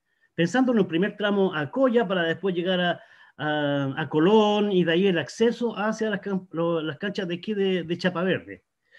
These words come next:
Cuestión que hoy día estamos pensando, pero este caballero lo pensó, eh, hace cuarenta años,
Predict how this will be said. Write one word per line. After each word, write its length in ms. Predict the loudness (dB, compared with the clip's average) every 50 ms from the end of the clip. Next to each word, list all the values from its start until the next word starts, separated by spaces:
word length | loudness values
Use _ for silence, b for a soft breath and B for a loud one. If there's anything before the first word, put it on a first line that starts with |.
| b b b b b b b b _ _ _ _ _ _ _
Cuestión 280 | -10 -6 -2 -2 -2 0
que 100 | 0 0
hoy 80 | 0
día 120 | 0 0 -2
estamos 280 | -2 -2 -2 -4 0 0
pensando, 580 | -2 0 2 2 0 0 0 -2 -6 -14 -18 _ _ _ _ _ _ _ _ _
pero 100 | 0 2
este 180 | 2 2 0 -2
caballero 380 | 0 0 2 2 2 2 2 2
lo 100 | 2 2
pensó, 520 | 2 0 0 0 0 -2 -2 0 -2 -2 -4 -6 -6 -8 -6
eh, 340 | -2 0 2 2 2 2 0
hace 200 | -2 -4 -4 -4
cuarenta 420 | -2 2 2 2 2 2 2 2
años, 360 | 2 4 2 0 -2 -4 -8